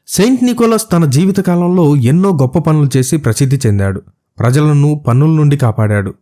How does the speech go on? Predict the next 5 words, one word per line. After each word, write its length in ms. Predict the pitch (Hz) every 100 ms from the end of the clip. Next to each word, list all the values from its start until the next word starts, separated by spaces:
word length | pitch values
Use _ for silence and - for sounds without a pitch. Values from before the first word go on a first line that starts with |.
| _ _ _
అన్యాయంగా 540 | - 190 226 226 220 214
ఉరితీయబడుతున్న 760 | 175 170 175 185 165 151 156
వారిని 300 | 151 143 147
రక్షించాడు. 640 | 131 101 - 117 113 98 - _ _ _
అతన్ని 680 | 143 208 208 220 180 190